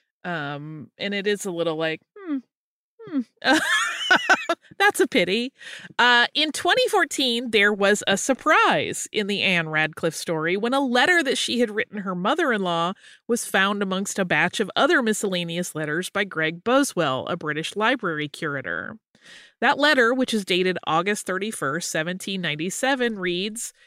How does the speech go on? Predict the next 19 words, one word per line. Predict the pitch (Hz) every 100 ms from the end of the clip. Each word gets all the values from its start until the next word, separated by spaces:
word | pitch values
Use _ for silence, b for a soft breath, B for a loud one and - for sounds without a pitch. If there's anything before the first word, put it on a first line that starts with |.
| b -
"Dear | 262 320
Madam, | 285 196 160 135 113 139
we | 165 254
are | 294
concerned | - 302 - 320 359 247 196
to | 254
hear | - 185
such | 190 226 -
frequent | - 170 - 180 -
complaints. | 214 - 262 269 165 - - - b b b
The | 220
reasonableness | 208 247 320 359 320 262 226 220 -
of | 208 -
things | 202 208 202
in | 170
Yorkshire | 170 220 240 - 202
is | 190
well | - 165 185
known, | 190 254 233 139 120